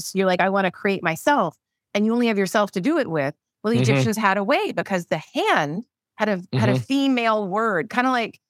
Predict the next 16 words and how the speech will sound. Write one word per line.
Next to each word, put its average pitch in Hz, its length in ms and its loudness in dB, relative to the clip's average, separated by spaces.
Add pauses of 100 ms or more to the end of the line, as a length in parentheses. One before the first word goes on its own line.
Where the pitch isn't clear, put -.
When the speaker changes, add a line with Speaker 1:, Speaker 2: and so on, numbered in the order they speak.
(240)
Speaker 1:
when 202 220 -2
you're 196 240 2
a 180 40 0
kid 214 260 -2
watching 190 440 0
the 180 60 0
Smurfs, 208 400 -2
there's 160 220 -2
Smurf 185 320 -2
and 156 120 -2
Smurfette. 151 600 -2 (260)
You 160 120 -2
had 147 100 2
a 143 60 0
Speaker 2:
Mm-hmm. 127 280 2
Speaker 1:
T. 359 160 0